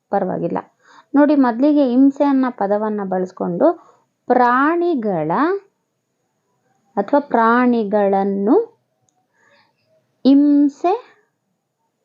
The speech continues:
ಮಾಡಬಾರದು. ನೋಡಿ,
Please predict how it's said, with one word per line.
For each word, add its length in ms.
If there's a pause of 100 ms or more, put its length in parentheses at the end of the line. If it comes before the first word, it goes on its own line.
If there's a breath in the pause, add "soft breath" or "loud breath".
(1600)
ಮಾಡಬಾರದು. 1600 (4000)
ನೋಡಿ, 300